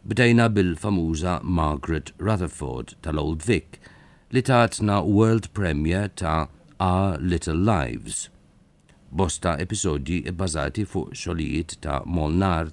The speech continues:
ta' Chekhov u ta' Steinberg, ta' Demusset. Ħadmu magħha Jean Bloch, Brenda Duncan, Margaret Whitley u Stringer Davis, artisti tal-West End ta' Londra. Tawna wkoll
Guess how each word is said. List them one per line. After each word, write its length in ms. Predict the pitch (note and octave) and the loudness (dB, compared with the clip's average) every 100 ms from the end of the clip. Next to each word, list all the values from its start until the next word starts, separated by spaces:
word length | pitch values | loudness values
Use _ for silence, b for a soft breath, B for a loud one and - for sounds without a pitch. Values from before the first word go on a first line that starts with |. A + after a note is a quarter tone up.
| - | -10
ta' 140 | C2+ | -10
Chekhov 560 | - G2+ - F2 E2 - B B | -4 -4 -2 -4 -4 -10 B B
u 60 | - | -10
ta' 100 | D#2+ | -8
Steinberg, 640 | - F#2 F2 C2 A#1+ - - - b b - | -2 0 0 0 -4 -8 -12 -20 b b -8
ta' 160 | C2 | -6
Demusset. 720 | B1+ D#2 D2+ D2+ - G#2+ D#2+ - _ _ _ _ B B B B | -4 -2 0 -2 0 0 0 -4 _ _ _ _ B B B B
Ħadmu 240 | G2 F#2+ G2+ | 0 4 6
magħha 400 | G2 F2+ - F2+ F#2 - | 4 2 0 2 2 -4
Jean 560 | D#2+ D2+ F2 E2 D#2 A#1+ | -8 -2 0 0 -2 -4
Bloch, 540 | E2+ G#2 A2 - - - - | 0 2 0 -2 -18 -20 -14
Brenda 440 | C#2 E2 E2 D#2+ | -4 0 0 0
Duncan, 540 | D2+ F#2+ F#2 - G2+ A2+ b b b b b b b b b _ _ | 0 2 2 0 0 -2 b b b b b b b b b _ _
Margaret 580 | G2 G2+ F2+ D2+ E2+ D#2+ | 4 4 4 2 -2 0
Whitley 540 | F#2 G2 - G2 G2+ - _ - | 0 0 0 0 -2 -6 _ 0
u 160 | A2+ - | 0 0
Stringer 500 | - - G#2+ F2 F2+ | -6 -2 0 2 0
Davis, 640 | F#2+ A2 C#2+ C2 B1 - b b b _ | 2 0 0 -6 -8 -10 b b b _
artisti 540 | F2+ D#2+ - D2+ - F#2 | -4 -4 -4 -6 -4 -2
tal-West 480 | F#2 F2 D2 - | 0 0 -2 -4
End 280 | C2+ B1+ C2+ - | -6 -4 -6 -8
ta' 140 | E2 | -2
Londra. 460 | F2+ E2 C2+ A1+ A1 - _ _ _ _ _ - | 0 2 0 -6 -12 -16 _ _ _ _ _ 0
Tawna 300 | D#3 G2+ E2 | 2 4 2
wkoll 400 | - F#2+ F#2 | 2 2 4